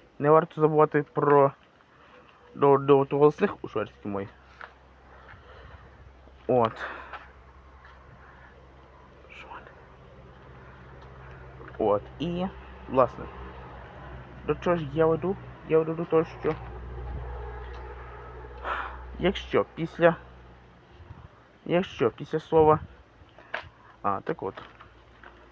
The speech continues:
все ж таки переходимо від фонетики до, до ортографії. А, перш ніж перейти до, до граматики, я маю ще пояснити деякі правила шведської мови.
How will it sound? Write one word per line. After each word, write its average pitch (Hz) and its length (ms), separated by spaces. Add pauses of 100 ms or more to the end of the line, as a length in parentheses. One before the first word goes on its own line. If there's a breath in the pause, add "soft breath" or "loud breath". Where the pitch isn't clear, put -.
(160)
все 160 120
ж 160 60
таки - 200
переходимо 165 540
від 143 140
фонетики 151 600
до, 123 140 (100)
до 135 160
ортографії. 123 560 (1500)
А, 123 200 (140)
перш 151 180
ніж 185 140
перейти 175 280
до, 160 200 (540 loud breath)
до 151 220
граматики, 165 440
я 135 320
маю 135 220
ще - 180
пояснити 113 800
деякі 107 280
правила 104 240
шведської - 480
мови. 101 100